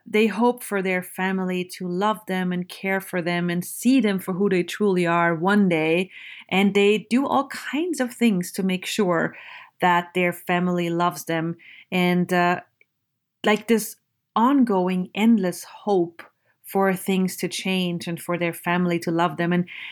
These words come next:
if you ever had that in your world, if you ever wished for your family to one day see you and love you for who you are and be proud of you, and you were doing all kinds of things to prove to them that you are worthy of that,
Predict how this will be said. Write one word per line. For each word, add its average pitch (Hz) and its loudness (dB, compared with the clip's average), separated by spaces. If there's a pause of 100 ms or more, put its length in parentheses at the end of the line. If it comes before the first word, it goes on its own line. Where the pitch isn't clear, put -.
(420)
if 202 -2
you 320 6
ever 285 2
had 185 -2
that 185 2
in 185 0
your 175 0
world, 170 -2 (340)
if 190 -6
you 240 4
ever 214 2 (120)
wished 202 -2
for - -6
your 175 -2
family 180 0
to 185 -8
one 185 -2
day 180 2
see 185 -2
you 175 -2
and 170 -2
love 175 2
you 180 0
for 170 -4
who 175 -2
you 170 0
are 165 2
and 165 -2
be 175 -2
proud 180 0
of 170 -2
you, 165 0 (560)
and 190 4
you 190 4
were 190 4
doing 196 0
all 185 2
kinds 202 0
of 190 0
things 180 -2
to 180 -2
prove 226 2
to 185 -4
them 170 -4
that 165 -2
you 175 -2
are 170 0
worthy 180 0
of 165 -2
that, 160 0